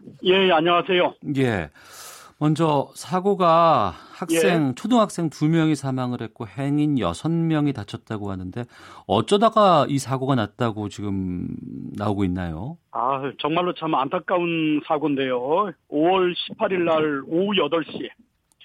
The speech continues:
Speaker 1: 인천 송도 국제신도시 교차로에서 발생했죠. 이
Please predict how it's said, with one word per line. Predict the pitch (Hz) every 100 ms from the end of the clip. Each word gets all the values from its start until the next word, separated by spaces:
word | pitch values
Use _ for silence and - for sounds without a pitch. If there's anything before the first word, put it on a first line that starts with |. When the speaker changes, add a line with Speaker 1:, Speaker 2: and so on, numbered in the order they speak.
| _ _
Speaker 1:
인천 | 165 196 190 196 190 170 156 -
송도 | - 269 247 226 214 180 -
국제신도시 | 175 - 240 - 202 190 185 165 139 -
교차로에서 | 156 - 226 214 190
발생했죠. | 147 135 151 131 - 135 123 - 120 127 _ _ _ _ _ _ -
이 | 147